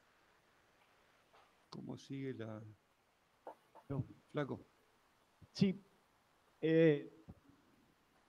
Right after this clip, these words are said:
Speaker 1: Igual habla fuertísimo, flaco.
Speaker 2: <laughs> Bueno, no, yo estaba, o sea,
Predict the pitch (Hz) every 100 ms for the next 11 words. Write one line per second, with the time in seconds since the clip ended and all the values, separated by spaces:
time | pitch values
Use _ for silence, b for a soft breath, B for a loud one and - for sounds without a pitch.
0 | - 147 143 170 147 131 135 123 113 127
1 | 110 110 110 127 131 - - 127 143 123
2 | 110 - B B B - - 185 185 185
3 | - - 233 277 - 170 214 214 202 -
4 | 143 135 156 147